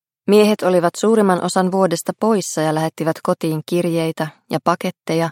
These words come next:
ja tulivat joskus itse käymään, jos heillä oli ylimääräistä rahaa ja heidän ikävänsä kasvoi liian suureksi.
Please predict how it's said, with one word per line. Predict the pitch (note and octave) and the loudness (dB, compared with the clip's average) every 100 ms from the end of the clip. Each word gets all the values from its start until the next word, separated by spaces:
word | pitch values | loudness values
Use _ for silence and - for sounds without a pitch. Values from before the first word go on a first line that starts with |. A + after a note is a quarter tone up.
| - _ _ _ _ _ - | -6 _ _ _ _ _ -6
ja | F#3 | 2
tulivat | G#3 F#3+ F3 | 4 4 2
joskus | F#3+ - F#3 - | -2 -4 -6 -6
itse | - F3 - | -6 -8 -2
käymään, | G#3 G3+ D#3+ D3 | 2 2 2 -2
jos | D3+ - | -6 -4
heillä | D#3+ D#3 | -2 0
oli | D#3 D#3+ | 0 0
ylimääräistä | F3 D#3 D3 C#3+ D3 - D#3 | 0 0 -2 -2 -4 -4 -2
rahaa | D#3+ D3 D3 D3 - _ | -2 -2 -4 -6 -12 _
ja | E3+ | -4
heidän | E3 D#3+ D#3+ | -2 0 -2
ikävänsä | F3+ - D3 D3+ D#3 - | -2 -2 -2 -4 -8 -6
kasvoi | D#3 - D3+ D3+ | -6 -4 -4 -2
liian | D3+ D3 D3 | -4 -6 -4
suureksi. | D#3 C#3+ - - - | -4 -4 -8 -12 -14